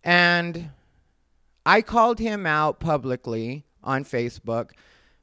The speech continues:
because he was doing dirty behind the scenes shit. You know, like, me and John Hilder never had a problem. I took him on the road a couple times with me.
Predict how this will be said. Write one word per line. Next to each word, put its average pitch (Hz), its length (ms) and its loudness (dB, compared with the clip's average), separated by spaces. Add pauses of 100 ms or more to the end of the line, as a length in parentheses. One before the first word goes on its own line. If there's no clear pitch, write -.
because 262 360 0
he 294 100 -4
was 320 180 -4
doing 262 360 -4
dirty 196 300 -2
behind 180 500 -6
the 175 60 -6
scenes 170 360 -8
shit. 185 540 -2
You 156 180 -6
know, 151 220 0
like, 147 400 0 (500)
me 180 240 2
and 262 120 0
John 214 240 4
Hilder 190 360 0
never 170 280 2
had 185 140 4
a 175 40 0
problem. 156 440 2
I 151 80 0
took 185 240 -2
him 180 100 -4
on 175 120 -2
the 160 80 -2
road 147 260 4
a 147 60 0
couple 147 320 -2
times 139 420 -2
with 139 140 -6
me. 135 440 -6